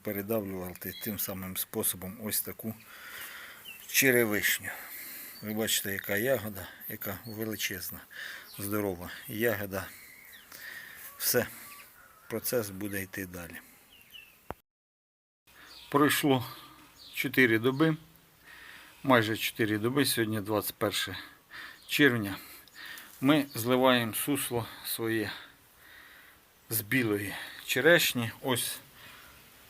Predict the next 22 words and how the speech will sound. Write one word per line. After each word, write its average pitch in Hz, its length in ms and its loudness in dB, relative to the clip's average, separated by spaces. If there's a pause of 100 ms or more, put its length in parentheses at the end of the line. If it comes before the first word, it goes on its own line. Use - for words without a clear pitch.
(160)
злили 120 460 2
ми. 113 220 2 (1700)
Це 143 140 8
в 135 40 8
нас 135 200 8
стоїть 127 400 4 (180)
червоної, 131 840 8
як 120 180 4
завжди 117 320 4
ми 113 140 4
зробили, 123 400 8
а 104 40 8
потім 113 360 -2 (220)
вспоминаю, 117 420 2
що - 140 0
треба 110 260 4
було 110 240 4
зняти 101 420 -4
це, - 200 -6
весь 110 220 -2
цей - 160 0
процес. 104 520 -8